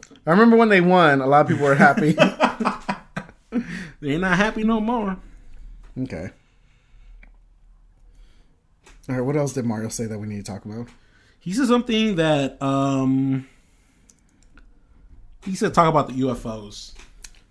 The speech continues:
Speaker 1: Uh, the U F Os. Is he high? Why does he want to talk about all this random shit?
Speaker 2: I don't know.
Speaker 1: Um, I don't know shit about U F Os. Like, I, I really don't know shit. I know what a Dyson sphere <laughs> is.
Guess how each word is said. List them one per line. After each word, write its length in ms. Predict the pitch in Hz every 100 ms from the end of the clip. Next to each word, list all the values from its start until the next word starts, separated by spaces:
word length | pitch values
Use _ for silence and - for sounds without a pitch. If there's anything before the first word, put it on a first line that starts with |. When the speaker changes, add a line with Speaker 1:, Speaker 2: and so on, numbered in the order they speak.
| _ _ _ _ _ _ -
Speaker 1:
Uh, 60 | 113 -
the 100 | 113
U 140 | 107 139
F 200 | - -
Os. 200 | - - - _ - - - - -
Is 140 | 127
he 100 | 120
high? 380 | 117 113 196 262 - - - -
Why 100 | -
does 120 | 214
he 60 | 247
want 160 | 254 240
to 40 |
talk 140 | 214
about 120 | 214 202
all 80 | 180
this 140 | 165
random 200 | 180 180
shit? 280 | 160 175 - - -
Speaker 2:
I 100 | 104
don't 180 | 107 104
know. 220 | 120 127 117 _ _ _ _ _ _ _ _ _ _ 139
Speaker 1:
Um, 600 | 135 135 127 123 120 120 _ -
I 120 | 135
don't 120 | 170
know 100 | 131
shit 220 | - 135
about 220 | 139 110
U 100 | 98
F 120 | 101 110
Os. 360 | 117 120 - - - - - - - - - -
Like, 120 | 127
I, 160 | 139 139
I 100 | 139
really 420 | 139 139 151 156
don't 180 | 131 120
know 120 | 117
shit. 300 | - 139 - - - -
I 80 |
know 100 | 233
what 100 | 269 226
a 40 |
Dyson 460 | 160 139 202 233 196
sphere 260 | 202 170
<laughs> 80 | 180
is. 380 | 226 202 - -